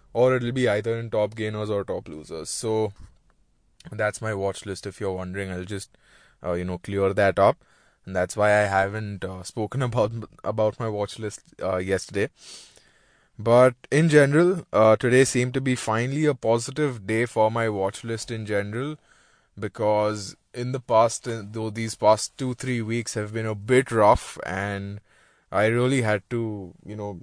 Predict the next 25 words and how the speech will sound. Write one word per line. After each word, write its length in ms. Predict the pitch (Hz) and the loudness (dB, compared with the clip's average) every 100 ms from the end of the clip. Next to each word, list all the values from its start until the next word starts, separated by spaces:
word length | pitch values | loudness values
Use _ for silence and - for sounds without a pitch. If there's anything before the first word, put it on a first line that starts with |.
| - | -16
nitpick 640 | 110 120 127 - 143 131 - | -10 -6 -6 -4 0 2 2
which, 380 | 117 113 - - - | 0 0 -2 -10 -4
uh, 220 | 95 92 | -2 -2
stock 400 | - 120 101 - | -2 -2 -2 -4
to 80 | 107 | -12
pick 340 | - 117 113 | -4 -4 -2
or 140 | 101 | -4
whether 240 | 98 113 147 | 2 4 4
n-, 300 | 131 127 117 | 2 -4 -2
to 140 | 143 | -2
pick 260 | - 147 147 | 2 2 4
<laughs> 0 | |
any 220 | 147 165 | 2 2
stock 340 | 156 143 135 127 | 0 -2 -2 -2
or 140 | 123 | -4
not. 240 | 139 127 | -4 -4
That's 200 | 117 110 | -2 -2
actually 320 | 117 113 131 127 | -2 -6 -6 -8
a 60 | |
struggle 340 | - 110 113 117 | -4 -4 -4 -2
that 140 | 110 | -2
I 60 | 107 | -2
faced 340 | - 123 - | -2 -4 -4
today. 260 | 113 104 123 _ _ _ _ _ _ _ 113 | -4 -4 -4 _ _ _ _ _ _ _ -2
But, 260 | 110 117 | 2 2